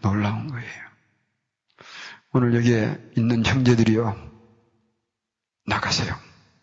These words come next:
이끌어주세요. 여러분이 이끌지 못하면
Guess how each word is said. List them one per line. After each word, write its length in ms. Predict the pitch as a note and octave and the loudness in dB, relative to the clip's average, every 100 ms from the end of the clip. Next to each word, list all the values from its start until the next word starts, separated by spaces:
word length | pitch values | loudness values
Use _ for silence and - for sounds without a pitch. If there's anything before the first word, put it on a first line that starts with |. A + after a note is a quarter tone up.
| _ _ _ _ - | _ _ _ _ -6
이끌어주세요. 680 | - - C3+ B2+ - A#2 - - _ _ _ _ _ _ _ _ _ _ _ _ - | -2 0 0 -2 -4 -6 -8 -18 _ _ _ _ _ _ _ _ _ _ _ _ -2
여러분이 380 | C3+ C3 B2+ C3 | 0 2 2 0
이끌지 340 | - A#2 B2 | -2 -2 -2
못하면 540 | A#2+ G#2+ A2+ A#2 A#2+ | -2 -2 -2 0 -2